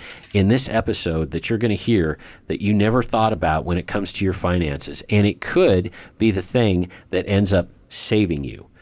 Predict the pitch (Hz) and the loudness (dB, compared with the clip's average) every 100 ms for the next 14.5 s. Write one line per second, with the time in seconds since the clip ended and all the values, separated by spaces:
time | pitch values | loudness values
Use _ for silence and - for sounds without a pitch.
0 | _ - - 131 85 71 - _ _ - | _ -4 2 4 2 -2 -12 _ _ -4
1 | 98 92 - 95 92 - 120 - 90 113 | -2 -2 -2 0 2 2 0 0 0 2
2 | 117 101 113 131 127 98 98 92 104 107 | 2 2 2 2 0 0 2 2 2 2
3 | 107 95 98 90 98 92 101 - 87 82 | 0 2 2 2 2 2 2 0 -4 -4
4 | 78 76 - - - - - - - _ | -2 -2 -4 -10 -20 -18 -18 -20 -20 _
5 | - 123 160 95 - - - 127 117 147 | -2 2 4 2 -2 -6 0 2 4 4
6 | 139 123 127 - 117 110 107 107 104 139 | 4 2 0 -4 0 2 2 0 0 2
7 | 113 - 92 87 87 120 - - 95 92 | 2 0 -2 -2 -2 -4 -6 -4 0 0
8 | 90 - 113 104 95 90 95 - 92 90 | 0 -2 0 2 2 2 0 0 0 0
9 | - 90 - 92 87 - 95 90 82 - | 0 -2 0 0 0 -2 -2 -2 -2 -2
10 | 82 92 - 101 85 98 - - 113 123 | 0 0 -2 0 0 0 -2 2 2 4
11 | 113 92 90 87 101 98 92 90 92 85 | 4 2 0 0 0 0 0 2 2 2
12 | 80 82 - 104 104 90 90 90 82 92 | 0 -2 0 2 2 2 0 0 0 0
13 | 92 90 87 82 95 90 92 85 92 - | 0 0 0 0 0 0 -2 -2 -2 -4
14 | 95 90 87 85 - | -4 0 0 0 -2